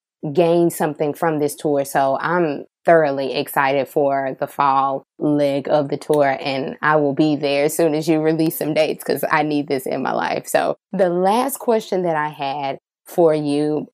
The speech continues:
is, what piece of advice would you give an aspiring professional dancer, someone who's hasn't gotten the confidence just yet to step out on faith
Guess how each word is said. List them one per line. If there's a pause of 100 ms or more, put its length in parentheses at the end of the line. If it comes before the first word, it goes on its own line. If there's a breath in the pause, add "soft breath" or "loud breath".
(240)
is,
what
piece
of
advice
would
you
give
an
aspiring
professional
dancer,
someone
who's (280)
hasn't
gotten
the
confidence
just
yet
to
step
out
on
faith